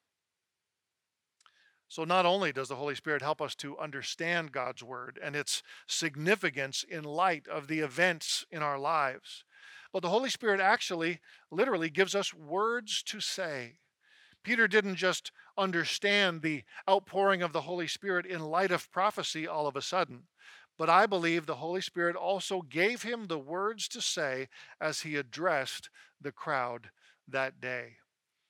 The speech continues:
So the Holy Spirit working through us takes our inability and our insecurities and replaces them with, with insight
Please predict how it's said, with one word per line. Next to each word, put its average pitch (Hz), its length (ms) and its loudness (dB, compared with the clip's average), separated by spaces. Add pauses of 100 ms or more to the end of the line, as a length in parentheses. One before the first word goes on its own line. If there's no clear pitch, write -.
(540)
So 151 160 -8
the 147 60 -2
Holy 165 200 2
Spirit 175 340 2
working 151 360 -6
through 180 340 -4
us 131 400 -6 (500)
takes 180 260 4
our 185 240 8
inability 180 640 6
and 147 80 2
our 170 320 6 (260)
insecurities 175 880 0
and 151 140 -2
replaces 170 580 -2
them 147 220 0
with, 147 240 -6 (180)
with 156 220 -6
insight 170 640 0